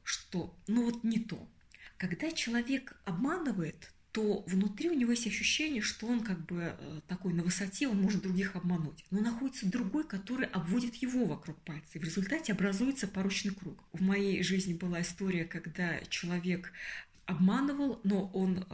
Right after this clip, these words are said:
говорил, э, мне о том, что нужно быть честным, обязательно честным.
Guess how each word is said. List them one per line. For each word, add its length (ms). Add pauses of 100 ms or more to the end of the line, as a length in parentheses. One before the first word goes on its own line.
говорил, 600
э, 180
мне 340
о 80
том, 240
что 480 (320)
нужно 320
быть 160
честным, 400
обязательно 420
честным. 480